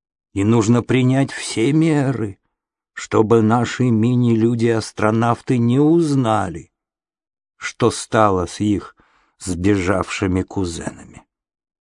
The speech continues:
Ашколлейн хочет утешить своего сына, но тот собирает оставшиеся силы, чтобы оттолкнуть его.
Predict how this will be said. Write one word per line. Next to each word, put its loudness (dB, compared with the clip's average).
Ашколлейн 0
хочет -6
утешить -2
своего -2
сына, -2
но -4
тот -2
собирает -2
оставшиеся -4
силы, -2
чтобы -2
оттолкнуть 0
его. -16